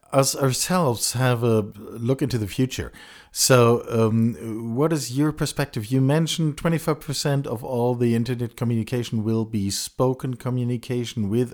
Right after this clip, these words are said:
A I within a time of two or three years. If we look to the end of the twenties, um, what is your picture of, uh, digital communication?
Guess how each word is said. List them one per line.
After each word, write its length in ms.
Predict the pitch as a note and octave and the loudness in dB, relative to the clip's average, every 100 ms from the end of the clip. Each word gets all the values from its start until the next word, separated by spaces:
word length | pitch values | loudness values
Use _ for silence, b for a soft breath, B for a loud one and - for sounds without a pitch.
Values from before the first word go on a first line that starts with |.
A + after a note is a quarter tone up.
| A#2 | -2
A 180 | A2+ A2 | -2 -2
I 420 | F#2+ G2 G2+ G2 B B B B _ | -4 -2 -2 -4 B B B B _
within 600 | A2 A2+ A2+ G#2+ G2+ G2 _ _ _ _ A#2+ B2 | 0 2 4 2 0 -4 _ _ _ _ -14 -10
a 120 | A#2+ | -10
time 440 | - A2 G#2+ G#2 A2 | -4 0 2 2 0
of 300 | G2+ G2 - | -2 -4 -4
two 180 | A2+ | 0
or 60 | G2+ | 0
three 220 | - F#2 | -2 -4
years. 580 | F#2 B2 C3+ G2 E2+ - B B B B - _ | 0 2 4 2 -2 -8 B B B B -20 _
If 260 | D3 C#3 - | -4 -4 0
we 160 | D#3 C#3+ | 2 4
look 300 | C#3 D#3 D#3 | 4 2 0
to 80 | |
the 240 | C3 C3 - | -4 -4 -2
end 260 | D3 D#3 D3 | 0 2 2
of 120 | B2 | 0
the 100 | B2+ | -4
twenties, 760 | - C3 C3 G#2+ D2+ C#2+ - B B B _ | 0 0 0 -2 -6 -8 -14 B B B _
um, 320 | A#2+ A#2 A#2+ A#2+ | 0 0 0 -4
what 240 | A#2+ D3+ | -4 -2
is 200 | E3+ C3 | -2 -2
your 160 | C#3 D#3+ | -2 -2
picture 640 | D#3+ F3 - - D3 - - | -2 -6 -4 -4 -4 -4 -4
of, 680 | A#2+ B2 B2+ A#2+ B2 - - | -2 0 -2 -4 -10 -16 -10
uh, 640 | B2+ A#2 A#2+ A#2 A2+ A2 | -4 -2 -2 -4 -8 -10
digital 440 | A2+ C#3+ - C3+ B2+ | -6 -6 -6 -6 -8
communication? 1080 | - C3+ B2+ B2 B2 - D#3 C#3+ - D#2+ | -6 -2 0 0 -2 -4 -8 -8 -6 -8